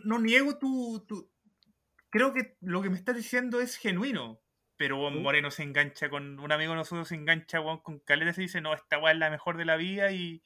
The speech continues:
Speaker 1: Puta,
Speaker 2: Pero
Speaker 1: para
Speaker 2: mira,
Speaker 1: gustos colores.
Speaker 2: esta
Speaker 1: Y, y tú también, espera, tranquilito, papá,
Speaker 2: ¿Yo?
Speaker 1: usted también. Sí, sí, tú también, eh, te, ve, consumí una weá y lo encontráis así terrible. Bueno, no te digo que sea malo,
Speaker 2: Mm.
Speaker 1: ni te digo que sea bueno, sino que te digo es, pero bueno, onda,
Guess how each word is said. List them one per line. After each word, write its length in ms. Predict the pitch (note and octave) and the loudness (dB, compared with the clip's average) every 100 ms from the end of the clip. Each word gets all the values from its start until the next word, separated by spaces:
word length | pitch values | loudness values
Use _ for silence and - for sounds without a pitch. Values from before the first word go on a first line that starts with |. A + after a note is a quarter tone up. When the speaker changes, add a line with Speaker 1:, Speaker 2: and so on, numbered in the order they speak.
| _ _ _ _ _ _ _ _ _ | _ _ _ _ _ _ _ _ _
Speaker 1:
Puta, 220 | G#3+ A#3 | -6 4
Speaker 2:
Pero 40 | G3 | 8
Speaker 1:
para 100 | F#3 | 10
Speaker 2:
mira, 80 | E3 | 8
Speaker 1:
gustos 280 | G#3 A#3 - | 4 -2 4
colores. 340 | G#3 B3+ C4 | 8 8 8
Speaker 2:
esta 80 | C4 D4+ | 10 8
Speaker 1:
Y, 80 | B3 B3 | 8 6
y 80 | |
tú 120 | C4+ C4+ | 4 8
también, 720 | C4+ A3 F3 G#3+ D#4 F#3 - | 10 10 4 4 4 2 -4
espera, 460 | C#3+ - D#3+ A3+ F#3 | -8 -2 0 0 -4
tranquilito, 640 | C#3+ - A#2+ A#2+ A3 - | -6 -8 -8 -6 -4 -2
papá, 180 | C#3+ D#3+ | 6 8
Speaker 2:
¿Yo? 80 | G4 | 8
Speaker 1:
usted 200 | - F3+ | 4 -2
también. 360 | E3+ E3 F3+ - _ - | -4 -4 -8 -10 _ -10
Sí, 200 | D3+ C3+ C3 D3 D#3+ - - | -8 -8 -6 -6 -4 0 2
sí, 120 | - D3 D#3 | 4 6 6
tú 100 | F3+ | 6
también, 400 | F3 E3 D#3+ F3 | 6 6 6 6
eh, 380 | F#3 F#3 F#3+ F#3 F#3+ | 6 4 2 0 -4
te, 260 | F#3 - _ - | -4 -6 _ -8
ve, 200 | C#3+ D#3 D3 | 2 2 2
consumí 380 | E3 D#3+ E3+ E3 | -4 -4 -2 0
una 200 | F3 F#3 | 6 6
weá 240 | F3 F3 F#3 | 8 10 8
y 60 | F3+ | 6
lo 80 | D#3+ | -2
encontráis 520 | - C#3+ E3+ E3 E3 | -8 -2 6 6 6
así 520 | D#3+ E3+ E3 E3 D#3+ | 0 -4 -2 -2 -2
terrible. 340 | D3 C#3+ C3 C#3+ | -2 0 0 0
Bueno, 420 | C4 D#3+ G#2+ _ _ _ | 0 0 -6 _ _ _
no 140 | E3 F#3 | -2 4
te 80 | F#3+ | 4
digo 180 | G#3 F#3+ | 4 2
que 80 | |
sea 240 | F3+ F#3+ E3+ | 2 6 8
malo, 360 | F#3+ D3+ A2 - _ - - D3 | 10 8 6 -10 _ -20 -8 0
Speaker 2:
Mm. 120 | C#3+ | 2
Speaker 1:
ni 140 | B2+ | 2
te 120 | C3+ | 0
digo 180 | C#3+ D#3+ | -2 -2
que 80 | D3 | -6
sea 180 | - D3 | 0 0
bueno, 180 | F#3 E3+ | 0 -4
sino 180 | D#3+ D#3 | -6 -8
que 80 | |
te 60 | D3+ | -6
digo 160 | D3+ F3+ | -2 -2
es, 100 | F3+ | -4
pero 200 | D#3 D3 | -4 0
bueno, 260 | F3 F3 E3+ | 0 -2 -4
onda, 320 | F3+ F#3 | 2 2